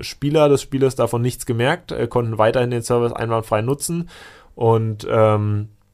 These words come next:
ja, Cloudflare hat auch nicht so skalieren müssen, dass die Betreiber jetzt irgendwie in den Ruin gehen, weil das ist schon eine, äh, unglaubliche Last, die man da generiert und, ähm,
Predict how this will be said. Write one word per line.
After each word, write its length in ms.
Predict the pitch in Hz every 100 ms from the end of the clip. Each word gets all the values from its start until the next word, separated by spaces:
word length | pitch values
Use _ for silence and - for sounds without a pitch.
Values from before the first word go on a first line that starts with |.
| _ _ _ _ _
ja, 280 | 110 92 76 _ _
Cloudflare 480 | - 113 110 117 104
hat 100 | 107
auch 100 | 110
nicht 160 | 110 -
so 140 | 110
skalieren 400 | - 101 107 110
müssen, 220 | 107 110
dass 100 | 101
die 100 | -
Betreiber 400 | 104 - 104 104
jetzt 160 | 101 92
irgendwie 300 | 107 101 104
in 100 | 101
den 120 | 104
Ruin 340 | 107 127 123
gehen, 300 | 123 127 127 - - - - - -
weil 240 | 101 101
das 160 | 104 -
ist 180 | 110 -
schon 160 | 101
eine, 400 | 104 95 90 90
äh, 760 | 92 90 87 - _ _ _ 131
unglaubliche 1080 | 120 120 117 107 101 92 98 101 92 92 - _ _ _ _
Last, 600 | 95 90 92 - - -
die 80 | 104
man 160 | 92 90
da 160 | 92
generiert 560 | 90 98 95 107 104 -
und, 260 | 95 90
ähm, 460 | 92 92 90 87 78